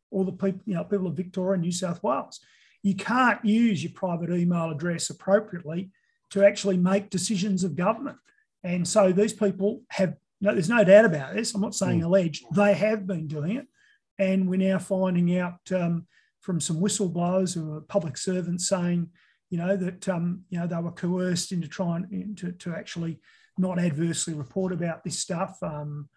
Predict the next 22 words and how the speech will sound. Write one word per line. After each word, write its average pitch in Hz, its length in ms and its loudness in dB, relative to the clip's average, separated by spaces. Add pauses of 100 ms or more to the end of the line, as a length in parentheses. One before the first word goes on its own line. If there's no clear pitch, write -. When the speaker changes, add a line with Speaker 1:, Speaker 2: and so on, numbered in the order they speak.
(340)
Speaker 1:
uh, 160 520 -8
so 170 240 -2
there's, 175 240 0
there's 196 160 2
quite 202 280 2
a 143 40 -4
cloud, 175 600 -4 (240)
uh, 165 100 -12 (160)
over 160 160 -8
the 160 220 -10
Palaszczuk 160 580 -6
government 165 320 -2
at 175 100 -12
the 160 60 -10
moment 165 340 -4
on 151 100 -10
these 156 220 -10
things. 156 380 -12 (600)
Speaker 2:
I, 147 180 2
I 147 100 2
saw, 156 440 8
um, 117 320 6